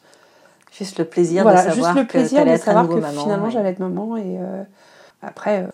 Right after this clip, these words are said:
Speaker 2: à ce stade-là, on sait pas encore si ça va aller au bout, parce que pour le coup, ça pose quand même plein de
Speaker 1: Ouais.
Speaker 2: questions en plus. Déjà, j'avais des grossesses un peu compliquées jusqu'à
Speaker 1: Mhm.
Speaker 2: présent. Euh, on m'a déjà fait le coup plusieurs fois, euh, de grossesses qui vont pas au bout. Donc, si en plus on rajoute la problématique de, de gémellité, parce
Speaker 1: Ouais.
Speaker 2: que à ce stade-là, c'est une problématique.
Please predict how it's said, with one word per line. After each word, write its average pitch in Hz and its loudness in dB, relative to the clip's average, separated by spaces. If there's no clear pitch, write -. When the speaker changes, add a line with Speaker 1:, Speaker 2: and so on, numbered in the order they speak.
Speaker 2:
à 170 0
ce - -4
stade-là, 185 2
on 175 0
sait - -6
pas 180 -4
encore 196 -6
si 208 -6
ça 185 -2
va 175 4
aller 180 4
au 190 2
bout, 185 0
parce 170 -8
que - -10
pour 180 -8
le 175 -8
coup, - -8
ça 190 -4
pose 190 -6
quand 190 -4
même 180 0
plein 226 -4
de 240 -2
Speaker 1:
Ouais. 202 -4
Speaker 2:
questions 214 -4
en 190 -4
plus. 254 -10
Déjà, 202 0
j'avais 175 -8
des 170 -2
grossesses 175 -8
un 175 -6
peu 175 -8
compliquées 175 -10
jusqu'à 175 -10
Speaker 1:
Mhm. 185 -4
Speaker 2:
présent. 202 -4
Euh, 165 0
on 160 -2
m'a 175 -4
déjà 160 -6
fait 160 -14
le 156 -10
coup 170 -14
plusieurs 170 -10
fois, 175 -2
euh, 175 -10
de 165 -6
grossesses 170 -6
qui 170 -6
vont 151 -6
pas 170 -2
au 170 2
bout. 269 2
Donc, 165 0
si - -8
en 208 -2
plus 240 -8
on 185 -6
rajoute 185 -4
la 180 -2
problématique 180 -4
de, 165 -2
de 170 -2
gémellité, 170 -2
parce 220 -4
Speaker 1:
Ouais. 175 -4
Speaker 2:
que 185 0
à 180 -4
ce 180 -8
stade-là, 190 -6
c'est 185 -10
une 170 -4
problématique. 196 -6